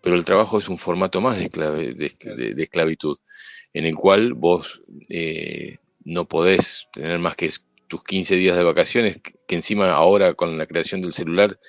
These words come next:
Speaker 1: ni siquiera tenés quince días porque te siguen traba-, llamando del trabajo aunque estés de vacaciones,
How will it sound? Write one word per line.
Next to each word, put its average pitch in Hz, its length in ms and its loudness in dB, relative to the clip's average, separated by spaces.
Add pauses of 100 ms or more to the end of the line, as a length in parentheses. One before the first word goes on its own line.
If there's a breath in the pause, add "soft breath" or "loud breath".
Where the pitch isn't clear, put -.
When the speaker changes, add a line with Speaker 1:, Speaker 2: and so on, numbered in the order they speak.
(140 soft breath)
Speaker 1:
ni - 60 -10
siquiera 87 320 0
tenés 87 200 -2
quince 90 260 -2
días 107 140 2
porque 78 220 -2
te 73 40 -4
siguen 87 240 -4
traba-, 82 300 2
llamando 87 460 0
del 78 100 -2
trabajo 85 520 2
aunque 76 160 -4
estés 92 220 -2
de 87 60 2
vacaciones, 92 600 -2